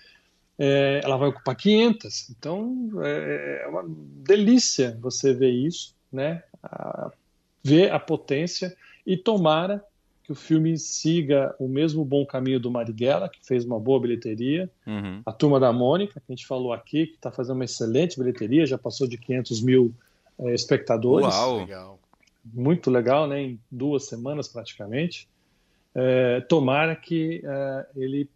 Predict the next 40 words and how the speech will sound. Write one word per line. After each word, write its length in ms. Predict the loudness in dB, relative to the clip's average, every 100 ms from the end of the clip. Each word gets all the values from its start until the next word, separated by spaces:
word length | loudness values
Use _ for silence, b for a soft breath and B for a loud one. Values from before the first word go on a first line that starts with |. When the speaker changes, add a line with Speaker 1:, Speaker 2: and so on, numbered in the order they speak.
| _
Speaker 1:
pegue 540 | 0 2 0 -2 -6 -6
esse 600 | -4 -4 -4 0 0 -2 -6 -10
vácuo 500 | 0 0 0 0 0
também 600 | 0 -2 2 2 0 -2 -2
e, 380 | 0 0 0 0
e 40 | 0
ganhe 360 | 2 4 4
uma 160 | 2 0
boa, 220 | 0 0
uma 140 | 0
bilheteria 480 | -2 0 2 4 4 2
boa, 320 | 2 2 2 b b b
porque 220 | b 2 6
merece. 540 | 6 6 2 -4 -8
É 40 |
um 60 | -10
filme, 480 | -8 -6 -4 -4 -6 _ _ _ _ -20
a 40 |
gente 280 | -18 -18 -20 _ _ _ -8
sabe 300 | -4 -2 -2
da 100 | -4
história 460 | -4 -2 -2 -2
pela 320 | -4 -4 -2
letra 340 | -2 -2 -2 -4
da 140 | -4
música, 480 | 0 2 2 -2 -4
e 80 | -2
é 60 |
a 40 | 0
mesma 300 | 2 0 0
coisa 300 | 0 0 2
ali, 340 | 2 2 2
Eduardo 380 | 2 2 0 0
e 40 |
Mônica, 460 | 0 0 -2 -4 -6
né? 140 | -4
O 200 | -4 -6
casal 540 | -2 -2 2 2 2 0
totalmente 500 | -2 -2 0 -2 -2
improvável, 800 | -2 2 2 2 2 0 0 -4